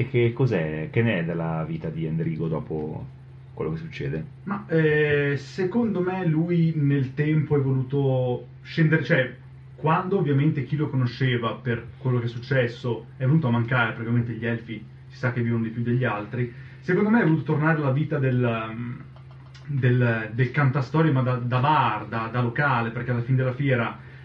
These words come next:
Speaker 2: eh, si, cioè, la responsabilità che ha addosso non è, cioè, non è, non è una roba da niente, no? Da un certo punto di vista, nonostante sia stata fatta, tra virgolette, pro bono.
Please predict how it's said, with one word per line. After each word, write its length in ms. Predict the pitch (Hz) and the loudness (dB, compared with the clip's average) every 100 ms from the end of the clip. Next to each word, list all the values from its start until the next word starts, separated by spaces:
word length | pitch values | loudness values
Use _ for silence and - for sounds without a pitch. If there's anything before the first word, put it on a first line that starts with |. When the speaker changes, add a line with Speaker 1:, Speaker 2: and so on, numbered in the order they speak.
| - | -12
Speaker 2:
eh, 420 | 107 107 104 104 104 - - - - | -8 -6 -6 -6 -10 -14 -18 -20 -18
si, 300 | - - - - | -16 -16 -14 -2
cioè, 160 | 165 123 | 0 4
la 80 | 131 | 4
responsabilità 760 | 151 - 156 160 151 143 143 | 4 4 2 4 2 4 2
che 100 | 165 | 2
ha 40 | |
addosso 420 | 143 147 175 - 131 | 2 2 2 2 2
non 140 | 127 | 2
è, 260 | 135 123 - - - - - - - - - | 2 0 -4 -16 -20 -20 -20 -20 -20 -20 -10
cioè, 160 | 127 113 | -6 -2
non 140 | 113 | 2
è, 240 | 127 117 - | 2 0 -2
non 160 | 117 | 0
è 340 | 131 123 107 - | 4 4 0 -4
una 240 | 120 120 117 | -4 0 2
roba 180 | 120 117 | 2 2
da 80 | |
niente, 400 | 120 120 107 104 | 4 4 2 -4
no? 240 | 110 110 - | -6 -6 -6
Da 80 | 117 | -8
un 40 | |
certo 160 | 120 120 | -2 0
punto 160 | 120 120 | 2 0
di 60 | |
vista, 180 | 120 120 | 0 2
nonostante 540 | 127 127 - 131 127 123 | 2 2 2 0 0 -2
sia 200 | - 117 | -2 -4
stata 160 | 120 | -2
fatta, 380 | 123 120 120 123 - | -2 -2 -4 -6 -8
tra 120 | 127 | -4
virgolette, 400 | 120 123 120 120 - - - 127 - | 0 0 -2 -6 -12 -20 -12 -12 -8
pro 160 | - 127 | -2 2
bono. 420 | 120 110 110 107 | 2 0 -4 -10